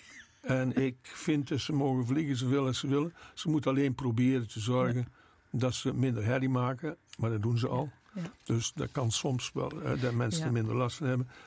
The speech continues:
Speaker 1: Maar verder vind ik het, eh,
Speaker 2: Ja, en ze proberen die vliegschaamte op de gewone mensen te zetten. Maar het zijn de meeste vluchten, of er zijn die onnodige vluchten van de zakkenmannen, hè, die, eh,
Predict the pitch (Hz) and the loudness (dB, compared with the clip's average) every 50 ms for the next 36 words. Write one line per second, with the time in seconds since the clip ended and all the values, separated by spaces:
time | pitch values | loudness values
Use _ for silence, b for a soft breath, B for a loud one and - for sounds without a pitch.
0 | B B B - 147 127 - - 139 127 113 120 104 - 127 117 104 98 - 101 | B B B -2 -2 0 0 0 -2 0 -2 -2 -2 0 -2 -2 -2 -2 -4 -6
1 | 90 - - - - - - 165 165 165 170 170 - 165 175 165 - - - - | -8 -8 -8 -8 -8 -2 0 0 2 2 2 0 0 0 -2 -2 -4 -6 -2 -4
2 | 170 160 170 180 180 180 180 180 175 165 170 175 165 156 - - 214 220 - - | -2 0 2 0 2 2 2 2 0 0 0 -2 -2 -2 -2 -2 -2 0 0 0
3 | - 185 170 160 151 - 170 165 - 160 143 170 170 180 185 175 170 170 175 196 | 0 2 0 0 0 0 -2 -2 -2 -2 0 2 2 2 2 2 2 2 2 2
4 | 196 226 - - 151 151 156 156 - - 160 156 151 B B B B B B - | 2 0 0 0 0 0 0 -2 0 -2 -2 -2 -2 B B B B B B -4
5 | 151 - - 185 180 180 165 165 170 175 180 202 208 - - 160 - - 170 156 | -2 2 2 2 2 0 -2 0 0 2 2 2 2 0 0 -2 -4 -4 -6 -6
6 | - - - 156 151 156 - - 151 - - B B B B - 175 160 151 175 | -4 -2 0 0 0 0 -2 -4 -6 -6 -10 B B B B -4 -2 0 2 2
7 | 175 175 160 - 175 - - 185 175 170 170 180 202 214 208 196 143 147 147 165 | 0 0 -2 -4 -4 -2 0 0 2 2 4 4 2 2 2 -2 -4 -4 -2 -2
8 | 170 170 - - - - 160 160 156 156 156 156 175 190 - - 180 160 151 151 | -2 -2 -2 -12 -4 -2 0 0 2 2 2 2 0 0 0 -2 -2 0 2 2
9 | 147 170 196 202 190 - 170 165 160 160 | 2 2 0 -2 0 0 -2 0 0 -2